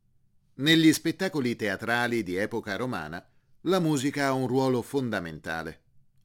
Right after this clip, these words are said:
Lo spazio scenico a Roma è infatti spazio musicale. Sin dalle origini, i testi teatrali sono costituiti da un insieme di versi recitati,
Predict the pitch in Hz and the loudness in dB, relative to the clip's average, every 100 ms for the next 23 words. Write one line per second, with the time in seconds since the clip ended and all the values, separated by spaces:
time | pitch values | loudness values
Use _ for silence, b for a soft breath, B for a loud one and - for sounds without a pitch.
0 | - 71 73 98 90 101 90 - 113 123 | -18 -12 -10 -8 -8 -6 -6 -2 -2 -2
1 | 123 107 87 80 87 80 95 - _ - | -4 -6 -6 -8 -8 -8 -12 -16 _ -2
2 | 117 127 131 110 104 - 113 85 - 104 | 0 0 -2 -4 -4 -6 -8 -8 -6 -4
3 | 113 - 110 87 78 82 85 95 110 82 | -2 -4 -4 -6 -6 -10 -10 -6 -4 -4
4 | 71 - _ _ _ _ _ _ _ _ | -8 -18 _ _ _ _ _ _ _ _
5 | _ _ - - 190 151 127 127 123 107 | _ _ -10 -4 0 2 4 4 2 -2
6 | 82 90 92 117 b b b - 185 160 | -6 -8 -10 -14 b b b -8 -2 -2
7 | 123 127 127 151 151 165 175 147 139 - | -2 -4 -4 -4 -4 -4 -2 0 -2 -4
8 | 147 120 - 143 - 147 151 113 95 101 | -6 -6 -4 -6 -4 -4 -2 -2 -4 -6
9 | 92 98 101 123 120 - 160 151 113 107 | -4 -4 -4 -6 -4 -4 -4 -2 -4 -2
10 | 120 104 - 104 87 85 90 98 90 78 | -2 -4 -4 -4 -4 -6 -8 -6 -4 -4
11 | 107 | -8